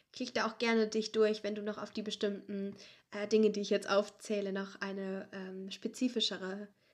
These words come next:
Antwort brauchst. Genau, aber all diese Dinge,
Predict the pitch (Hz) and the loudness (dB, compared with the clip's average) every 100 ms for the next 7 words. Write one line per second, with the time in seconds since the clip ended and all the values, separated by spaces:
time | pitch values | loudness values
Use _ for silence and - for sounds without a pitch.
0 | _ - 208 196 190 - 190 185 190 - | _ -8 -6 -4 -8 -4 -2 -2 -4 -14
1 | - _ _ _ _ _ _ _ _ _ | -20 _ _ _ _ _ _ _ _ _
2 | _ _ 233 208 190 214 240 277 294 262 | _ _ 4 4 4 0 4 6 6 6
3 | 233 226 233 202 185 | 2 2 2 2 0